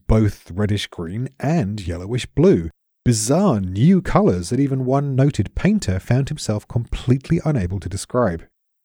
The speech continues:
A later experiment, though, claimed that this was really just the brain getting confused and filling in the gaps, rather than anyone really seeing new colors.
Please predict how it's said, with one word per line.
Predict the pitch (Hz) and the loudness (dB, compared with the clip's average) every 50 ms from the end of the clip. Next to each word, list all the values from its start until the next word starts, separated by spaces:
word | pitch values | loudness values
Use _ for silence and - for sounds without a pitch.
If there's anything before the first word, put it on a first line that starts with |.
| _ - | _ -4
A | - 202 | -2 0
later | 214 233 285 294 277 - 160 120 92 | 4 6 6 6 6 4 4 2 2
experiment, | 92 - - - 98 90 90 87 90 87 90 - - | -2 -6 -4 -4 -4 -2 -2 -4 -6 -8 -10 -10 -10
though, | 87 85 101 123 135 | -8 -6 -4 -6 -6
claimed | 131 - 175 175 175 170 | -4 -2 0 0 2 0
that | 180 165 | 0 0
this | 190 185 - - | 0 -2 -2 -2
was | 185 185 190 180 175 170 175 | -2 -2 -2 -2 -6 -12 -10
really | 175 185 208 208 208 214 | -6 -4 -2 -2 -2 -2
just | 185 - - 147 127 - | -4 -2 -4 -4 -4 -4
the | - 139 | -8 -8
brain | 117 - 101 101 107 107 | -6 -4 -4 -2 -2 -4
getting | 110 - - 85 - 92 92 | -6 -6 -6 -6 -6 -6 -8
confused | 95 - 92 92 - - - 104 95 90 87 87 85 - - | -8 -8 -12 -12 -12 -8 -4 -4 -4 -4 -6 -10 -10 -8 -6
and | 98 98 98 | -6 -6 -8
filling | - - 104 98 98 98 | -8 -6 -6 -6 -4 -6
in | 98 92 92 | -6 -8 -6
the | |
gaps, | 95 - 113 101 90 - - - - _ - - - - - | -2 0 0 0 0 -4 -10 -16 -18 _ -20 -20 -18 -8 -2
rather | 185 202 190 196 175 | -2 0 2 2 0
than | 156 156 143 | 0 0 0
anyone | 135 123 123 120 120 117 113 113 | 0 0 0 -2 -2 -2 -4 -6
really | 107 101 101 98 98 98 95 | -6 -6 -4 -4 -6 -6 -8
seeing | - - - - - 120 101 87 85 82 85 85 87 | -10 -10 -8 -2 0 0 0 0 -2 -8 -8 -10 -8
new | 87 87 82 80 82 | -8 -8 -8 -10 -12
colors. | - - - 95 87 78 78 - - - - | -8 -4 -4 -4 -4 -4 -10 -16 -18 -20 -20